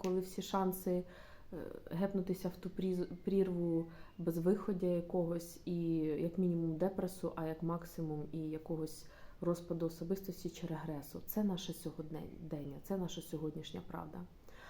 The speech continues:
Але ми маємо створювати картинку "Світлий майський діньок".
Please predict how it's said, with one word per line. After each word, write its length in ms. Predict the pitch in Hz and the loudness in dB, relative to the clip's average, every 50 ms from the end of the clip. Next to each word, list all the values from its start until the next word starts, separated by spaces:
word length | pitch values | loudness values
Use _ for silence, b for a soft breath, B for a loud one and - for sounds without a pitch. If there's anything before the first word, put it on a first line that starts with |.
| B B B B B B B B B - | B B B B B B B B B 2
Але 320 | - 202 202 226 285 320 339 | 4 6 8 10 10 10 12
ми 140 | 302 254 | 12 12
маємо 440 | 214 208 220 240 262 262 262 240 233 | 12 10 10 10 10 10 10 8 8
створювати 600 | 220 - - - 208 233 233 220 214 208 - - | 6 2 2 4 6 8 8 8 6 4 0 -2
картинку 640 | - - - - - - - 240 269 277 262 - 220 | -2 -2 -2 -4 0 2 6 6 6 6 6 2 -2
"Світлий 380 | 208 - - 233 233 - 208 185 | -4 2 2 2 4 4 4 2
майський 420 | 175 185 190 185 - - - 180 | 4 2 0 -2 -4 -6 -6 -6
діньок". 500 | 165 170 165 160 165 170 175 - - - | -4 -4 -2 -2 -2 -4 -4 -6 -10 -14